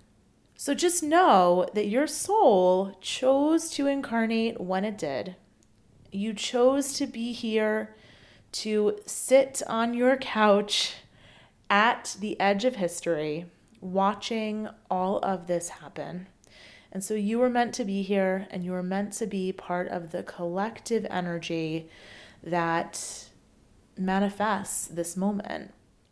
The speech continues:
And sometimes we have to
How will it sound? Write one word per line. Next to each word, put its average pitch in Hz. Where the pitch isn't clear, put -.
And 190
sometimes 220
we 190
have 196
to 196